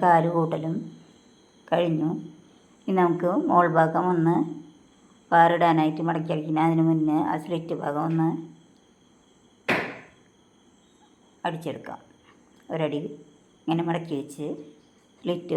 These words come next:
പോലെ അടിക്കുക. നമുക്ക് വാറ് കടത്താനുള്ള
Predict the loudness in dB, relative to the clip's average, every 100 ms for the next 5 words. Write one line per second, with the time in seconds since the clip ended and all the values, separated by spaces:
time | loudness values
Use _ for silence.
0 | 0 0 -2 -6 -10 -20 _ _ _ _
1 | -6 -4 -4 -8 -18 -20 _ -20 _ _
2 | _ _ _ _ _ _ _ _ _ _
3 | _ _ _ _ _ _ _ _ _ _
4 | _ _ _ _ _ _ _ _ _ _
5 | _ _ _ _ _ -20 -6 -4 0 6
6 | 6 6 2 0 -2 0 0